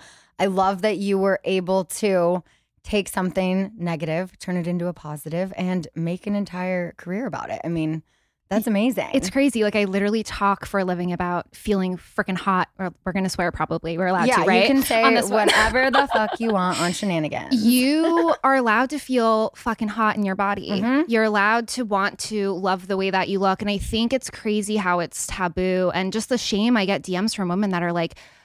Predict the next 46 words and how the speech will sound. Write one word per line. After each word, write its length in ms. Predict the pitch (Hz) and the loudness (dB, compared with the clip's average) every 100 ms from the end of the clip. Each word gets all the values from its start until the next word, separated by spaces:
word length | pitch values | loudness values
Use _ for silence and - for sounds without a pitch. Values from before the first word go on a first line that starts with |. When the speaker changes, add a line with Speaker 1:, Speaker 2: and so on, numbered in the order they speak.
| _ | _
Speaker 2:
"I'm 140 | 220 220 | -2 0
embarrassed 560 | 214 196 185 196 185 | 0 0 0 0 -2
that 100 | 190 | -2
I 60 | 180 | -2
wanna 240 | 180 175 | -2 -2
lose 160 | 175 175 | -2 -2
weight," 180 | 185 180 | -2 -2
or 100 | 175 | -2
people 280 | - 202 196 | -4 -4 -4
just 180 | 196 | -4
say, 260 | - 190 185 | -2 -2 -2
"Love 280 | 180 220 196 | 0 -2 0
yourself 400 | 202 220 196 - | -2 0 -2 0
the 80 | 190 | -2
way 160 | 185 | 0
that 160 | 180 180 | 0 0
you 120 | 185 | 2
are." 200 | 202 202 | 2 2
And 180 | 190 190 _ _ _ - | 0 -4 _ _ _ -6
truthfully, 400 | 254 262 247 226 | 0 2 4 2
losing 320 | 208 254 302 | 4 4 4
weight 200 | 254 269 | 4 2
is 100 | 262 | 2
not 280 | 196 202 - | 2 0 0
just 200 | 226 - | -4 -4
about 400 | 196 185 185 - - _ _ | -2 0 0 -2 -8 _ _
being 200 | 220 208 | -2 0
the 80 | 190 | 0
thinnest 400 | 185 214 185 180 | -2 -2 -2 -4
number 320 | 190 233 214 | 0 0 2
on 140 | 185 170 | 0 2
the 60 | |
Speaker 1:
Right. 80 | 214 | 2
Speaker 2:
scale. 180 | 185 185 | 2 0
It's 80 | 180 | 0
about 140 | 262 | -2
just 180 | 254 262 | -2 -6
liking 380 | 233 294 - 226 | -4 -4 -2 -2
yourself, 380 | 170 175 180 170 | -2 -2 -2 0
Speaker 1:
Mm-hmm. 80 | 196 | 2
Speaker 2:
especially 480 | 220 247 254 226 | 4 4 4 2
if 140 | 208 - | 0 0
you 220 | 214 208 - | -2 -2 -2
right 180 | 208 | -2
now 140 | 202 214 | 0 -4
don't. 420 | 180 190 208 - | -2 -4 -4 -10